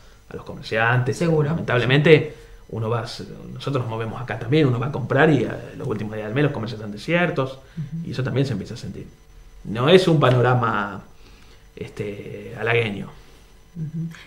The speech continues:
Speaker 2: ¿Qué pasa, Julián, con, eh, eh, el intendente? Digo, bueno, como bien decías vos, está en La Plata, está en una reunión con Axel Kicillof,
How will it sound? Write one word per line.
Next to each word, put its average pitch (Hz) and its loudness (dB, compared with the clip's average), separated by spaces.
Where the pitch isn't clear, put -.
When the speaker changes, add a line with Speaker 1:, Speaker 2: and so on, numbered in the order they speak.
Speaker 2:
¿Qué 220 2
pasa, - 0
Julián, 214 2
con, 202 2
eh, 240 -4
eh, 151 0
el 143 0
intendente? 151 0
Digo, 185 2
bueno, 147 -2
como 147 2
bien 165 2
decías 165 0
vos, 196 2
está 175 -2
en 156 2
La 139 0
Plata, 196 2
está 175 -2
en 165 2
una 165 4
reunión 143 0
con 143 -2
Axel 143 -4
Kicillof, 175 -2